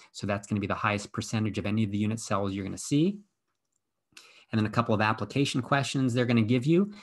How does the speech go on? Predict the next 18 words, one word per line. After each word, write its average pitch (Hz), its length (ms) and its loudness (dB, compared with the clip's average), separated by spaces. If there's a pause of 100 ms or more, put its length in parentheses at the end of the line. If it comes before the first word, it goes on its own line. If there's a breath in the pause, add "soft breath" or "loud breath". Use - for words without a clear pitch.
(160 loud breath)
They're 104 120 -2
gonna 110 120 0
ask 117 380 -4
you 135 240 4
to, 110 300 2
uh, 95 100 0
determine 113 400 0
the 101 80 -2
density 110 380 -2
of 104 80 -6
sodium, 131 500 0
knowing 104 220 -2
it's 104 160 -6
a 101 40 -4
face-centered 110 600 -4
cubic 104 340 -6
unit 101 180 -4
cell. 131 540 0